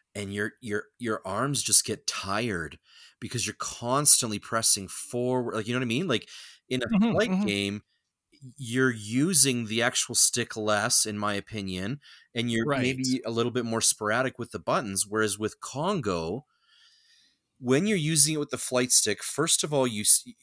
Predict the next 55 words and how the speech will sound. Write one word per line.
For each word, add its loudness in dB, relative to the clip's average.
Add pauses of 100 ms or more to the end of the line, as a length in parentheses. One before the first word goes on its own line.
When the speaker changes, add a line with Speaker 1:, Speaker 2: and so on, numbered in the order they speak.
(100)
Speaker 1:
you -2
sort 6
of 0
feel 2
like 0
it's 2
almost 2
like -4
playing -2
Descent, 4 (100)
where 0
you're 0
not, 2
Speaker 2:
Mm-hmm. -2
Speaker 1:
you -2
don't -4
feel -2
like -2
a -8
human -2
anymore. -2
You -2
feel -2
like 0 (120)
Speaker 2:
Right. 4
Speaker 1:
some -2
sort 0
of 0
flying 2
Speaker 2:
Floaty. 4
Speaker 1:
bot -2
or -2
whatever, 0
right? -2 (420)
And -2
then 2
you 2
get, 0
Speaker 2:
Yes. -4
Speaker 1:
your, 0
your 0
arms 2
just 4
get 0
tired -2
easily 0
because 0 (320)
the -2
Mission 2
Stick's 2
a 0
big -2
old 0
stick, 0
and, -4